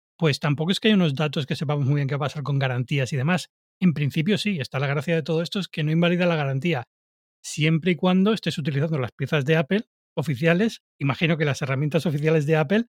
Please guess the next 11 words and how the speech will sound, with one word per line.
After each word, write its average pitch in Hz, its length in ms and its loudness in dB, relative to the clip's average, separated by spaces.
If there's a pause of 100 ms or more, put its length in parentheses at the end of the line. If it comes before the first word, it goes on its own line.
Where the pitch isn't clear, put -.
(400)
y 175 80 -2
todas 139 240 2
estas 131 300 -6
cosas. 143 340 2
Es 120 80 -6
decir, 117 320 -4
al 123 100 -2
final 135 460 -2 (160)
imagino 139 440 0
que 135 200 2
Apple, 147 460 0